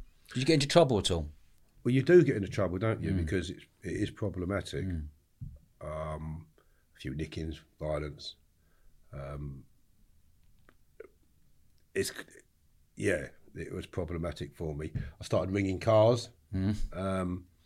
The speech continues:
Speaker 2: that was very lucrative.
Speaker 1: Mm.
Speaker 2: Like I said, I'd buy a car for four thousand pound and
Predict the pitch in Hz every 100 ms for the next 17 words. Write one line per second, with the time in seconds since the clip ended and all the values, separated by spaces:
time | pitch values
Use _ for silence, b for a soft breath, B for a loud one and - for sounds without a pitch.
0 | B B B B - - 82 76 80 101
1 | 92 85 82 - - 101 107 - 87 85
2 | 78 85 78 - 78 90 87 - 87 80
3 | 85 95 85 - 85 80 82 90 90 92
4 | 82